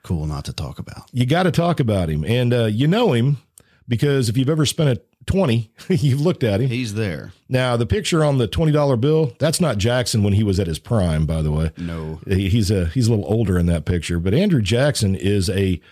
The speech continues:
Speaker 2: a whirlwind unto himself. Hurricane Laura versus Andrew Jackson, I think maybe a tie.
Speaker 1: He would challenge her to a duel.
Speaker 2: He would absolutely. Oh, absolutely, yes. Challenge her to a duel just for
Speaker 1: He would shoot
Speaker 2: just
Speaker 1: her
Speaker 2: for
Speaker 1: right in
Speaker 2: being
Speaker 1: the
Speaker 2: a
Speaker 1: eye
Speaker 2: hurri-,
Speaker 1: wall.
Speaker 2: <laughs> being a hurricane.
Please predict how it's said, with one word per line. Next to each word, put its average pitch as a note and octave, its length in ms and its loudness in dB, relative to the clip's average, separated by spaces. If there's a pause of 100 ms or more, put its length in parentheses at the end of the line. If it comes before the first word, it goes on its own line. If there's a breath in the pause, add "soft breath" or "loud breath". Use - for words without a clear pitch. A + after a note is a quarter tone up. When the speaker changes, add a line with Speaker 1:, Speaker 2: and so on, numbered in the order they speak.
(720 soft breath)
Speaker 2:
a A#2+ 100 0
whirlwind D3 1000 2
unto C3+ 380 0
himself. G#2+ 800 -2 (120)
Hurricane E3 480 0
Laura D#3 320 2
versus C3 380 0
Andrew C3 280 2
Jackson, C3 460 0
I G2 80 2
think A#2+ 360 -2
maybe G#2 340 0
a E2 60 -2
tie. F2 400 -4 (260)
Speaker 1:
He A2 100 0
would G#2+ 140 -2
challenge G2+ 320 -6
her F#2+ 140 -6
to F#2+ 120 -6
a F2+ 60 -6
duel. E2 400 -8
Speaker 2:
He D#3 100 2
would D3 140 2
absolutely. C3 580 0
Oh, D3 340 -2
absolutely, B2+ 540 0
yes. F#2+ 380 -2 (400 soft breath)
Challenge C#3 340 2
her - 80 -6
to - 60 -2
a - 20 2
duel C#3+ 300 2
just C3+ 320 0
for A2 260 0
Speaker 1:
He - 100 -12
would F2 220 -8
shoot - 220 0
Speaker 2:
just A#2 140 2
Speaker 1:
her - 40 0
Speaker 2:
for A2+ 60 0
Speaker 1:
right A#2 160 2
in B2 80 2
Speaker 2:
being A#2+ 40 2
Speaker 1:
the A#2 60 2
Speaker 2:
a G#2+ 60 2
Speaker 1:
eye A#2 80 2
Speaker 2:
hurri-, G2 120 2
Speaker 1:
wall. F2 240 -4 (200)
Speaker 2:
<laughs> - 220 -18
being D3 240 0
a A#2 60 4
hurricane. G2 540 2